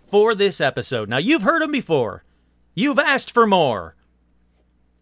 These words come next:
And now it's time for even more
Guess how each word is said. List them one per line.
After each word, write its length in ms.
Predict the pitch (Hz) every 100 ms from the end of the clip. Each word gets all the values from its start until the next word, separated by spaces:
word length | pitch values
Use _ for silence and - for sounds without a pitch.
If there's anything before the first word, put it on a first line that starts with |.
| _
And 160 | 147 117
now 240 | 120 151
it's 120 | 151 -
time 460 | 151 170 185 202
for 220 | - 123 -
even 400 | 180 208 220 240
more 500 | 214 185 147 120 110